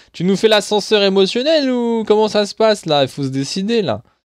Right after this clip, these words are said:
Ok, il veut, préfère monter ses personnages. Ah, il veut peut-être s'acheter des petits skins. Le petit skin panda, moi je l'ai, hein. Franchement, il est propre. Trente gemmes, franchement, ça coûte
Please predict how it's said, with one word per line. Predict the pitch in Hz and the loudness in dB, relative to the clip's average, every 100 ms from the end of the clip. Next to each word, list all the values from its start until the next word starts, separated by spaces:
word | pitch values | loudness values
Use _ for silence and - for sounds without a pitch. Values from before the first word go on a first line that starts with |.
| _ _ - | _ _ -10
Ok, | 123 | -6
il | 120 | -2
veut, | 113 | -2
préfère | 113 123 127 123 117 | -2 0 0 0 -2
monter | 120 127 135 | -6 -6 -4
ses | 131 | -4
personnages. | 139 143 147 147 151 | -2 -4 -4 -4 0
Ah, | 135 170 147 | 0 2 0
il | 113 | -2
veut | |
peut-être | - 139 | -6 -6
s'acheter | 139 127 - 139 | -2 -4 -2 -4
des | 135 | -4
petits | - | -6
skins. | 131 - 165 160 120 _ _ _ _ _ _ - | -10 -8 -6 -6 -10 _ _ _ _ _ _ -18
Le | 110 | -16
petit | - | -14
skin | - 139 135 | -12 -6 -4
panda, | 131 131 139 120 | 0 2 2 2
moi | 113 | 0
je | 120 | 0
l'ai, | 110 98 | -2 -4
hein. | 107 - | -6 -12
Franchement, | 110 - 127 | -12 -8 -4
il | 110 | -4
est | 104 | -4
propre. | - 101 | -4 -4
Trente | - 131 123 | -4 -4 -2
gemmes, | 123 139 117 - _ - | -2 -2 -2 -10 _ -14
franchement, | - 135 - 135 127 135 151 _ _ _ _ _ _ _ | -4 -4 -4 -8 -4 -4 -6 _ _ _ _ _ _ _
ça | - | -16
coûte | 123 131 | -14 -14